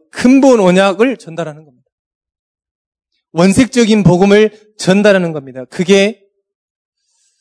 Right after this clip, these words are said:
진리의 수호, 이런 말입니다. 디모데 삼 장 십오 절에 보니까 "이 집은 살아계신 하나님의 교회요 진리의 터니라." 그 진리 대신 그리스도를 수호하고 그리스도를 전달하고 그리스도를 누리고 그리스도를 포럼하는 거,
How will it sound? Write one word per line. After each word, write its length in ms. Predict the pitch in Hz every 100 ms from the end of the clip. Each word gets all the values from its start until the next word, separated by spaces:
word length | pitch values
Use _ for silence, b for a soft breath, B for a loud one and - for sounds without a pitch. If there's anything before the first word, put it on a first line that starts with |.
| _ _
진리의 680 | - - 160 151 143 170 156
수호, 480 | - - 214 175 -
이런 140 | 123 127
말입니다. 400 | 120 120 120 - _ _ _ _ _ _ _ _ _ _ _ _
디모데 280 | - 190 190
삼 120 | 196
장 100 | 196
십오 240 | 185 196
절에 160 | 202 190
보니까 260 | 180 180 170
"이 200 | 208 196
집은 380 | 214 208 214
살아계신 600 | 214 - 233 226 214 226
하나님의 420 | 196 214 208 196 185
교회요 520 | 185 175 170 180 170
진리의 520 | - - 165 156 147
터니라." 420 | - 190 165 131 _ _ _ _ _ _ _ _ _
그 320 | - - 180
진리 300 | 185 196 185
대신 380 | 156 151 185 196 - _ _ _
그리스도를 720 | - - 190 220 - 175 180 180 _ _ _ _ _
수호하고 800 | - - 240 214 202 185 196 185
그리스도를 640 | - 214 196 214 190 190
전달하고 680 | - 202 202 190 180 180
그리스도를 580 | 175 196 196 190 190 185
누리고 420 | 170 185 202 196 190
그리스도를 420 | 185 190 196 185
포럼하는 480 | _ 220 185 165 160
거, 140 | 160